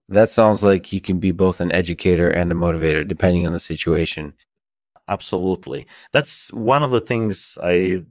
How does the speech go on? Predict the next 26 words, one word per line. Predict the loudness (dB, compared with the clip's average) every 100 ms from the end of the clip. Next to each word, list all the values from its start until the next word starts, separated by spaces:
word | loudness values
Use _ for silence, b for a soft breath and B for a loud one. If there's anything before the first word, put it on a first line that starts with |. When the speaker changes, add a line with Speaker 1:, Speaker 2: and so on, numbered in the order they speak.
| -6
Speaker 2:
love | 0 2 2
about | 0 0 -2 -6
him. | -10 -10 -10 -14
He | -10 -4
can | -4 -4
touch | 0 -2 -2 -4
people | -2 2 2 2
on | -2 0
an | 0
emotional | 2 0 -2 -2 0
level | 0 0 -2
and | -4 -10
help | -2 -2 -2 -4
them | -8 -6
learn | 0 2 2 2
or | 0 -2
understand | -4 -8 -8 -10 -10
something | -12 -12 -8
new, | -4 -2
no | -2
matter | -4 -4 0
what | 0 0
the | -4
circumstance | -6 -6 -8 -12 -12 -10
might | -12 -6
be. | -2 -2